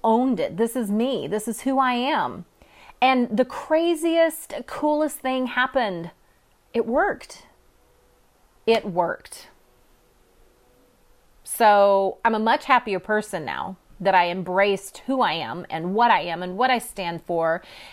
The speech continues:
and, and what I wanted to be. And I'm, I'm just so much happier. And I have a lot of things that I still need to work on, but in my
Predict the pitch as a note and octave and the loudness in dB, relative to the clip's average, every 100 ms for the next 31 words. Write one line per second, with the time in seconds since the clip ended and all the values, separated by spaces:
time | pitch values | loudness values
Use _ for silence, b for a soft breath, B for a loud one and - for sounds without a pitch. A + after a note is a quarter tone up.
0 | - A3 G#3 G3 F#3+ F#3 - G#3+ G#3 G3+ | -4 2 2 2 0 -4 -2 2 2 0
1 | F#3+ A#3+ C4 B3 G3+ G3+ G#3+ A3+ F#3+ A#3 | 2 4 6 4 0 -2 -2 -2 -4 -6
2 | F3+ G#3 A#3+ F3+ E3+ - b b b b | -2 0 0 -2 -4 -10 b b b b
3 | b _ A#3+ A#3+ A#3+ A#3+ B3 C4+ - D#4+ | b _ 2 4 2 2 2 2 2 0
4 | D#4+ - A3+ D4 F#4+ _ F3+ B2 A2+ - | 0 -2 0 0 -2 _ -2 2 2 2
5 | A3+ A#3 D4 D4+ C4 A#3+ B3+ E4 F#4+ E4 | 2 2 4 4 2 6 6 8 6 4
6 | A#3 A#3 A3 G#3+ G#3+ G3+ - - - C#4+ | -2 -4 -2 0 2 2 0 -12 -4 6
7 | D#4+ G#4+ G#4+ G4+ D4+ C4 A3 F#3+ F#3 D#3 | 6 6 2 0 0 2 2 2 0 -2
8 | D#3+ D#3+ G3 G#3 A#3 G#3 B3 A#3+ D4+ | -2 -4 -4 4 4 4 -2 -2 -2